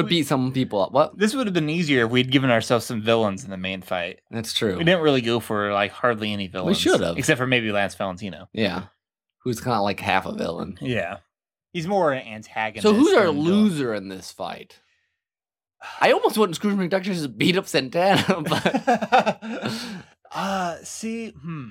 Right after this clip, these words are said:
Speaker 1: I don't know her very
Speaker 2: See,
Speaker 1: well,
Speaker 2: th-,
Speaker 1: so.
Speaker 2: well, the trick is Scrooge always has to, like, outsmart his opponents to win most of the
Speaker 1: Oh,
Speaker 2: time. I
Speaker 1: yeah.
Speaker 2: mean, 'cause, like, he does go up against, what's that, uh, uh, Magica de Duck or Dispel. Magica Dispel
Speaker 1: Oh,
Speaker 2: is
Speaker 1: yeah.
Speaker 2: the, like, the,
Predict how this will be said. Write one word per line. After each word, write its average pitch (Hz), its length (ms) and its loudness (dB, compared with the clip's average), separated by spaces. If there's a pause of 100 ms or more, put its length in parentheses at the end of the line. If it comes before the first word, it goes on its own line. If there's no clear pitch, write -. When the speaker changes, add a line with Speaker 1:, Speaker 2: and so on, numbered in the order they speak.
(320)
Speaker 1:
I 135 120 4
don't 147 100 4
know 127 160 2
her 107 80 0
very 98 160 0
Speaker 2:
See, 262 100 4
Speaker 1:
well, 90 140 -2
Speaker 2:
th-, - 20 -16 (120)
Speaker 1:
so. 87 60 -14
Speaker 2:
well, 226 140 4
the 226 80 -2
trick 285 220 0
is 185 140 0
Scrooge 294 580 -6
always 185 500 2
has 147 340 0
to, 131 60 -10
like, 123 280 2
outsmart 127 960 0
his 101 180 -12
opponents 92 720 -12 (100)
to 139 180 -2
win 120 280 -2
most 98 320 -10
of 92 120 -14
the - 60 -14
Speaker 1:
Oh, 120 160 6
Speaker 2:
time. 117 100 4
I 139 40 6
Speaker 1:
yeah. 156 60 6
Speaker 2:
mean, 143 180 4
'cause, 147 180 4
like, 151 200 6
he 190 140 0
does 190 300 4
go 165 200 8
up 143 160 6
against, 127 420 -2
what's 135 400 -6
that, 117 320 0
uh, 101 300 0 (260)
uh, 113 160 -4
Magica 127 500 2
de 107 120 -4
Duck 104 460 0
or 120 160 -10
Dispel. 107 480 2
Magica 131 380 0
Dispel 107 500 2
Speaker 1:
Oh, 131 40 0
Speaker 2:
is 123 80 0
Speaker 1:
yeah. 95 100 0
Speaker 2:
the, 123 100 -4
like, 113 260 2
the, 101 460 -2